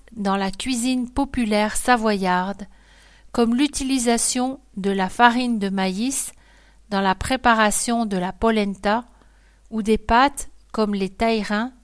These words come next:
pâtes allongées typiquement italiennes, ou les crozets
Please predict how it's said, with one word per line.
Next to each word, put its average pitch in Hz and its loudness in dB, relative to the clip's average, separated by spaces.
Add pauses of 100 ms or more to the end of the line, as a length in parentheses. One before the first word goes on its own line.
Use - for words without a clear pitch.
(480)
pâtes 262 4
allongées 233 0 (160)
typiquement 277 -2
italiennes, 196 -4 (880)
ou 247 2
les 233 2
crozets 226 2